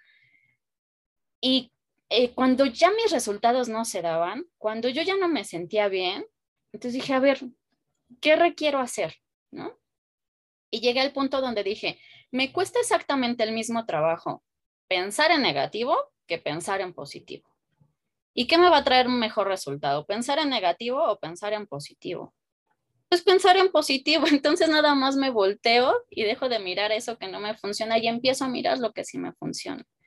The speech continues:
¿no? Entonces es esta parte que, que como que invito a todas esas personas que nos escuchan y que les empieza a interesar el tema,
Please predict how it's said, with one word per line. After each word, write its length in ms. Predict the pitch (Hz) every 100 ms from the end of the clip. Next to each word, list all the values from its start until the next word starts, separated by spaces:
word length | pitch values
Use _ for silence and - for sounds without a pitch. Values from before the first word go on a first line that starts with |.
| _ _ _ _
¿no? 140 | 190
Entonces 460 | 240 233 240 247 247
es 140 | 254
esta 260 | 254 269 247
parte 340 | 226 226 240
que, 180 | - 202
que 400 | - 175 156 -
como 200 | - 196
que 100 | 190
invito 360 | 202 220 240 240
a 100 | 226
todas 380 | - 220 196 190
esas 240 | 190 190
personas 400 | - 180 190 190
que 120 | - 180
nos 200 | 165 165
escuchan 560 | 160 - 185 - 180
y 100 | 147
que 240 | 151 165 - -
les 160 | 175 175
empieza 300 | 170 175 190
a 40 |
interesar 380 | 196 180 165 180
el 160 | 185 180
tema, 400 | 180 190 262